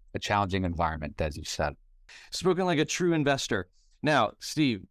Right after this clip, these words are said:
Speaker 2: to start, uh, let's begin with the economic backdrop, which I know you spend a lot of time, uh, thinking about. We got the latest C P I print this week. What was your team's take on that release, and how did markets react?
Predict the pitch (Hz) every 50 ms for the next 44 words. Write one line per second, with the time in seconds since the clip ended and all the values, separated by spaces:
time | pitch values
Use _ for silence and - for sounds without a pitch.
0 | _ - - 131 - - - - 139 120 107 101 - - - 110 107 104 101 117
1 | 147 - - 151 135 131 139 127 123 - - - 101 113 - - 110 107 104 101
2 | 98 98 - - 104 101 95 - - 107 98 95 95 92 - 107 101 - 110 104
3 | 104 104 101 101 - - - 101 98 98 98 95 98 98 - - 98 95 95 98
4 | 98 - - _ _ _ - _ - - - 104 98 90 - - 104 - - 113
5 | 107 98 92 95 95 95 - 117 113 101 131 123 120 120 - _ - 120 113 110
6 | 117 117 117 117 117 113 - - - - - - - 123 110 - - 117 113 110
7 | 113 120 120 - - 139 135 131 - 139 135 - - - 135 127 131 127 - -
8 | _ _ _ _ _ _ - 143 160 170 170 - - 160 143 - - - 151 147
9 | 143 131 - - - 151 147 139 - 123 113 110 110 107 101 107 110 104 107 104
10 | 107 120 117 - - - 110 113 110 110 107 110 107 - 120 120 123 113 101 110
11 | 113 131 - - 104 - - 104 90 85 82 82 82 - -